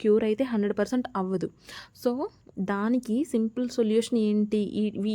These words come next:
ఇవన్నిటికీ కారణం అయితే ఒకటే. అదేంటంటే మన యొక్క ఫుడ్ అనేది ఇంప్రాపర్‌గా ఉండడం అన్నమాట. ప్రాపర్ ఫుడ్ తీసుకోకపోవడం వల్ల ఇవన్నీ వస్తాయి. స్ట్రెస్ లెవెల్స్,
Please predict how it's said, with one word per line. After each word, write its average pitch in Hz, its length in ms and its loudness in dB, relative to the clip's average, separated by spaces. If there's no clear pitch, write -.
ఇవన్నిటికీ 254 920 0
కారణం 254 380 -2
అయితే 254 280 -2
ఒకటే. 190 320 0
అదేంటంటే 214 560 2
మన 220 180 -2
యొక్క 202 340 -4
ఫుడ్ 226 420 -2
అనేది 226 520 0
ఇంప్రాపర్‌గా 220 680 0
ఉండడం 208 400 2
అన్నమాట. 185 300 -2
ప్రాపర్ 214 340 0
ఫుడ్ 226 280 0
తీసుకోకపోవడం 214 640 -2
వల్ల 208 160 0
ఇవన్నీ 214 420 0
వస్తాయి. 196 480 -6
స్ట్రెస్ 208 380 -6
లెవెల్స్, 185 360 0